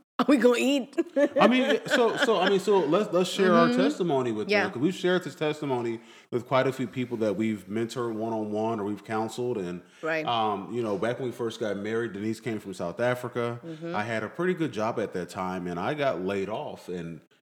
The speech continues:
Speaker 2: it
Speaker 1: Right.
Speaker 2: was several months before I found a new job.
Speaker 1: Yes.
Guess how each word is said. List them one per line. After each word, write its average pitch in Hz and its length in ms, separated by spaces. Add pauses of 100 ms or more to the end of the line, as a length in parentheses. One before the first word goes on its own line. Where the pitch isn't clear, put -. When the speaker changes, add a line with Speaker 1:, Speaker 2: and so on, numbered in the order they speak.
Speaker 2:
it - 60
Speaker 1:
Right. 185 120
Speaker 2:
was 180 120
several 131 580
months 98 720
before 92 880 (320)
I 104 140
found 113 300
a 98 40
new 95 200
job. 95 600
Speaker 1:
Yes. - 560